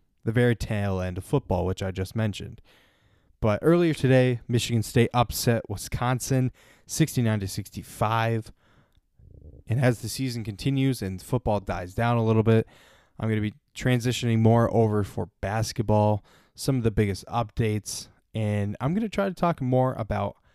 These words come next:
hockey. And granted, I'm not, I was never the biggest hockey guy growing up,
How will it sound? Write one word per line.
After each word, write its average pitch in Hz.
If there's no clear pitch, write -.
hockey. 113
And 107
granted, 147
I'm 151
not, 156
I 131
was 135
never 117
the 101
biggest 98
hockey 98
guy 87
growing 82
up, -